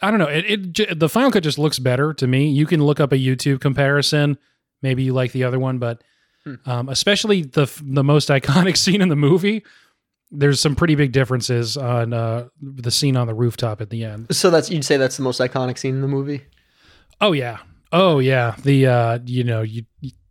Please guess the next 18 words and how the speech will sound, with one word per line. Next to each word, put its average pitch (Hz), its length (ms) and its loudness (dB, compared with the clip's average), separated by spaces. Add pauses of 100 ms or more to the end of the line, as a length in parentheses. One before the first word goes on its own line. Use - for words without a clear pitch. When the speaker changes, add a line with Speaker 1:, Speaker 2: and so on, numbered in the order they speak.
Speaker 1:
you 123 220 -8
people 117 260 0
wouldn't 123 160 2
believe 120 240 2
the 117 80 0
things 123 280 -2
<laughs> - 60 -4
I've 175 120 -8
seen, 151 420 -2
seen. 120 440 -2
Yeah. 113 260 -2 (640)
Oof. 123 320 -2 (220)
Tears 131 220 0
in 123 60 0
the 123 80 0
rain. 117 360 -4
So 123 220 -4
good. 120 240 -2